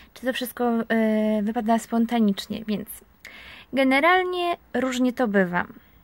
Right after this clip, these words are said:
W większości przypadków spontanicznie, ale dobieram do aury pogodowej, do mojego nastroju, do stroju,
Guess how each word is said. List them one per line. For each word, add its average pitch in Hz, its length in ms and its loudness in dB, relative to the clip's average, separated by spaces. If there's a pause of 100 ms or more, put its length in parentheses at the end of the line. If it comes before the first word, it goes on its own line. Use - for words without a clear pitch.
(280)
W 226 40 -4
większości 285 500 0
przypadków 277 920 -2
spontanicznie, 262 920 -2
ale 269 320 4 (180)
dobieram 240 600 4
do 220 160 4
aury 247 280 2
pogodowej, 208 560 2
do 220 100 2
mojego 240 260 2
nastroju, 233 500 0
do 240 100 -2
stroju, 226 500 0